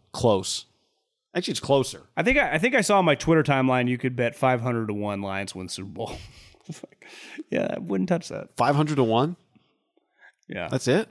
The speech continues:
Speaker 2: Pretty crazy.
Speaker 1: Lions win the Super Bowl
Speaker 2: Well, I mean,
Speaker 1: five hundred to one?
Speaker 2: I mean, most teams are, like, you know, fifty, sixty, seventy to one. It's pretty, pretty big.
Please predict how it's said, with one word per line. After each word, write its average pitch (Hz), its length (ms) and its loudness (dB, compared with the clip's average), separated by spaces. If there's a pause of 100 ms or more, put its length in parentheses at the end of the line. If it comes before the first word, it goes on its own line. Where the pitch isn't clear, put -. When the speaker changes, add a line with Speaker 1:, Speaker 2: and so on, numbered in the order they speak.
(440)
Speaker 2:
Pretty 180 160 0
crazy. 98 380 -4
Speaker 1:
Lions 156 220 2
win 160 80 2
the 139 60 2
Super 170 160 0
Bowl 160 100 6
Speaker 2:
Well, 151 120 6
I 151 40 4
mean, 139 160 4
Speaker 1:
five - 0 -
hundred 131 60 4
to 151 60 2
one? 180 220 -2 (920)
Speaker 2:
I 185 100 2
mean, 175 160 6
most 170 240 4
teams 143 240 4
are, 113 60 -6
like, 101 280 -4
you 127 100 -2
know, 107 80 -6
fifty, - 760 -2
sixty, 123 400 -2
seventy 120 360 0
to 113 80 0
one. 113 180 0
It's 113 100 -8
pretty, 107 360 -4 (120)
pretty 110 180 -8
big. 92 340 -14